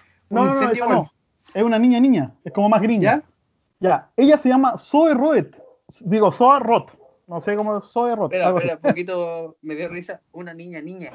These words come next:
Speaker 3: <laughs> Eso es muy chileno.
Speaker 2: <laughs> Niña, niña.
Speaker 3: Una niña, niña.
Speaker 1: Claro, es que el otro era adolescente, pues entonces era como niña adolescente.
Speaker 2: Una broca cochi.
Speaker 3: Sí.
Speaker 1: Claro. Ya, pues, la cuestión es que esta cabra chica se, eh, estaba corta plata, su mamá también estaba corta plata, toda la cuestión, y se dio cuenta de que ella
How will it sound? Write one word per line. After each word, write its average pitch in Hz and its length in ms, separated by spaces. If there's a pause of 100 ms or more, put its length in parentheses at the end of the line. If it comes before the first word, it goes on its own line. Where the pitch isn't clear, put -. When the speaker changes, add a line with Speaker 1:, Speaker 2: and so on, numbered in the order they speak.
(100)
Speaker 3:
<laughs> - 100
Eso - 160
es 139 60
muy 143 160
chileno. 175 340 (160)
Speaker 2:
<laughs> - 140
Niña, 180 260
niña. 156 360
Speaker 3:
Una 185 200
niña, - 260
niña. - 140
Speaker 1:
Claro, 247 300
es 214 100
que 226 80
el 233 60
otro 247 120
era 233 100
adolescente, 208 500
pues 156 120
entonces 175 220
era 180 140
como 170 140
niña 202 220
adolescente. 175 500 (380)
Speaker 2:
Una 208 240
broca 190 300
cochi. 190 360 (480)
Speaker 3:
Sí. - 380 (720)
Speaker 1:
Claro. 160 300 (960)
Ya, 240 160
pues, 160 140
la 170 80
cuestión 262 260
es 302 80
que 254 100
esta 247 160
cabra 247 260
chica 269 240
se, 233 200
eh, 175 360
estaba 196 280
corta 196 260
plata, 247 280
su 202 100
mamá 190 200
también 190 220
estaba 185 220
corta 185 240
plata, 247 220
toda 240 140
la 254 60
cuestión, 262 400
y 202 80
se 196 160
dio 233 100
cuenta 262 340
de 202 140
que 190 240
ella 254 480